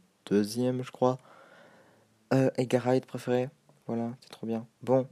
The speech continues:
et est-ce qu'on va parler, on va, on va entrer dans le top, là, non ? Parce que ça fait vingt ans, je vous parle de films, machin, Mishka, bidule, truc muche,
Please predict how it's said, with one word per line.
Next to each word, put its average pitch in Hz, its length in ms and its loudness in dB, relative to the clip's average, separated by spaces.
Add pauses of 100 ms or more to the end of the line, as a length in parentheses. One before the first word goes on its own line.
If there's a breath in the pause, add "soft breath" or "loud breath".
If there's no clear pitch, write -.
(100)
et 127 220 2
est-ce - 160 -8
qu'on 214 140 0
va 202 100 4
parler, 110 260 -4
on 117 60 -4
va, 120 200 4
on 127 120 -2
va 131 300 -2
entrer - 240 2
dans 123 80 2
le 113 100 2
top, 160 300 0
là, 120 60 0
non ? 120 120 -2 (320 loud breath)
Parce - 140 -16
que - 20 -6
ça 139 80 8
fait 135 120 4
vingt 139 340 4
ans, 190 260 8
je 156 60 2
vous 135 80 2
parle 139 260 4
de 113 100 -2
films, 180 440 2
machin, 165 520 2
Mishka, 156 680 0
bidule, 127 880 2
truc - 360 -4
muche, 156 440 0